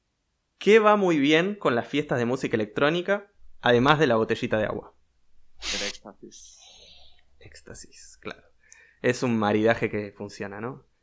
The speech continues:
Speaker 1: Éxtasis y música electrónica. Así que sí.
Speaker 2: O sea que el éxtasis ya existía en aquel momento.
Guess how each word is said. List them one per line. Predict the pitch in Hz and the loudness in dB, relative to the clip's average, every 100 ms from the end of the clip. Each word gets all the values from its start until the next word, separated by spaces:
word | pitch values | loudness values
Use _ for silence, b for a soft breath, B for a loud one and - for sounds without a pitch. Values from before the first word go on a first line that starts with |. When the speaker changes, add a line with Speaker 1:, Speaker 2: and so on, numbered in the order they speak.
| - | -8
Speaker 1:
Éxtasis | 120 - 131 131 120 | -8 -2 -2 -2 -8
y | |
música | 107 107 107 | -8 -10 -10
electrónica. | 104 - 98 107 - _ - - _ _ _ _ | -12 -12 -16 -16 -20 _ -20 -20 _ _ _ _
Así | - 120 | -14 -8
que | 117 | -8
sí. | - 101 | -8 -10
Speaker 2:
O | 131 | -10
sea | - 175 | -8 -8
que | 151 | -6
el | |
éxtasis | 151 - - 147 127 - | -8 -8 -10 -8 -10 -4
ya | 151 | -6
existía | 147 - - 185 156 | -4 -12 -12 -10 -8
en | 110 | -8
aquel | 104 123 | -10 -12
momento. | 120 120 170 113 90 | -14 -10 -10 -12 -18